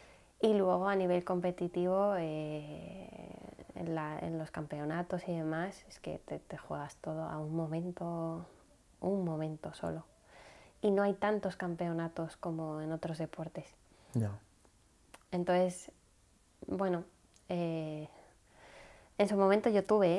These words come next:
Speaker 1: eh, esta conversación con mi madre y, y claro,
Speaker 2: ¿De quererte
Speaker 1: no,
Speaker 2: dedicar más?
Speaker 1: de tener la duda entre patinar y estudiar veterinaria.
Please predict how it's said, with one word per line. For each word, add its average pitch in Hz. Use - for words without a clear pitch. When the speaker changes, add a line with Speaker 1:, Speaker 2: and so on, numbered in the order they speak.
Speaker 1:
eh, -
esta 170
conversación 170
con 160
mi 156
madre 185
y, 151
y 151
claro, 165
Speaker 2:
¿De 147
quererte 131
Speaker 1:
no, 135
Speaker 2:
dedicar 131
más? 143
Speaker 1:
de 190
tener 190
la 208
duda 208
entre 160
patinar 185
y 202
estudiar 185
veterinaria. 170